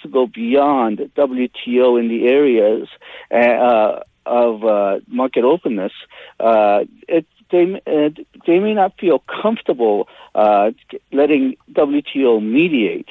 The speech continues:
Uh, that's for Korea and for the United States. Uh, so if both sides do not agree, chances of Ko-, uh, both, uh, chances of Korea asking, say, uh, W T O or O E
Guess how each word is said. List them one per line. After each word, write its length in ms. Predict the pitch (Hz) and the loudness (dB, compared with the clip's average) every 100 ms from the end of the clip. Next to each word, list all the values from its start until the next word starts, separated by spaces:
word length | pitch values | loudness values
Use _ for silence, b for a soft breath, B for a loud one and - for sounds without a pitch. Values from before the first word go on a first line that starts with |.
| - - | -10 0
Uh, 160 | 120 | 2
that's 240 | 120 131 - | 2 0 -2
for 160 | 113 | -6
Korea 500 | - 131 127 113 104 - | -4 -2 0 2 2 0
and 300 | 143 160 180 | 0 0 -2
for 100 | 127 | -6
the 60 | |
United 380 | 110 101 92 87 - | -6 -4 -6 -8 -8
States. 260 | 78 - - B B B - | -8 -8 -14 B B B 0
Uh, 300 | 117 104 110 - | 2 4 0 0
so 140 | 110 | 0
if 220 | 110 127 - | 0 -2 -2
both 220 | 143 185 - | 0 0 -2
sides 320 | - 156 139 135 | 0 2 0 -4
do 140 | - 135 | -8 -6
not 240 | 127 120 | -2 -2
agree, 560 | 110 95 135 170 143 151 B _ | -2 -4 -2 0 0 -2 B _
chances 400 | - 160 151 156 | -2 -2 0 -2
of 220 | 143 120 - | 0 0 -2
Ko-, 240 | 147 123 | -4 -2
uh, 340 | 127 117 110 107 | 0 2 2 0
both, 240 | 123 135 _ - | -2 -4 _ -2
uh, 240 | 110 107 | 0 0
chances 300 | - 170 - | -2 -8 -8
of 100 | 135 | -10
Korea 300 | - 135 127 | -4 0 2
asking, 460 | 110 120 - 120 113 - | 2 0 -6 -12 -10 -6
say, 220 | 101 - - | -6 -6 -8
uh, 160 | 117 113 | -4 -2
W 300 | 127 120 131 | 0 -2 -4
T 200 | - 117 | -4 0
O 140 | 117 | 2
or 200 | 117 98 - | 2 0 0
O 160 | 117 | 0
E 120 | 120 | -2